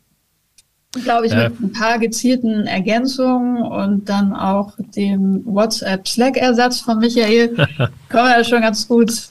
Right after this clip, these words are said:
Speaker 1: ähm, zu Rande. Aber ich kann schon verstehen. Aber es ist ja zum
Speaker 2: Ja.
Speaker 1: Beispiel auch so, meine, meine Slides für das Thema Speaking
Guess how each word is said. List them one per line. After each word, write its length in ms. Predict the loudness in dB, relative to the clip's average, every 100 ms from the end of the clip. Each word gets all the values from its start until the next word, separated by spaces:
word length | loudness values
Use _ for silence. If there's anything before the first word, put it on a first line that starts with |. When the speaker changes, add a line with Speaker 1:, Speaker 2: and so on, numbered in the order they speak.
| -8
Speaker 1:
ähm, 540 | -2 2 2 2 2 -2
zu 160 | 0 2
Rande. 520 | 4 6 6 6 4 2
Aber 440 | 2 2 2 -2 -10 _ _ _ _ -6
ich 60 |
kann 180 | 2 2
schon 160 | 2 0
verstehen. 400 | 0 2 2 4
Aber 180 | 2
es 120 | 2 2
ist 140 | 0
ja 80 | 0
zum 180 | 2 2
Speaker 2:
Ja. 60 |
Speaker 1:
Beispiel 200 | 2 0
auch 140 | 0 0
so, 380 | 0 2 2 -2 -12 _ _ _ _ _
meine, 880 | 0 2 4 4 4 4 2 0 0
meine 360 | 0 2 2 2
Slides 420 | 4 4 4 0
für 80 | -2
das 180 | -2 0
Thema 280 | 2 4
Speaking 840 | 2 2 0 4 4 6 6 4